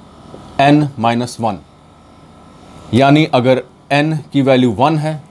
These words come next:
यानी पहली shell के लिए, तो angular momentum quantum number यानी आई की value उस time पर एक ही हो सकती है, ज़ीरो। और जब आई की value zero हो, तो ये shape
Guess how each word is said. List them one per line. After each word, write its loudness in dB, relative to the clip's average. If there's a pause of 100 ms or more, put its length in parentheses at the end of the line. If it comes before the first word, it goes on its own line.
यानी -6
पहली -2
shell 0
के 0
लिए, -2 (800)
तो -14
angular 4
momentum -2
quantum -4
number -6
यानी -4
आई 4
की -6
value -2
उस -12
time -6
पर -10 (400)
एक 2
ही 0
हो 2
सकती -6
है, -10 (760)
ज़ीरो। -2 (680)
और 2
जब 0
आई 4
की -10
value -2
zero -6
हो, -18 (360)
तो 0
ये 4
shape 0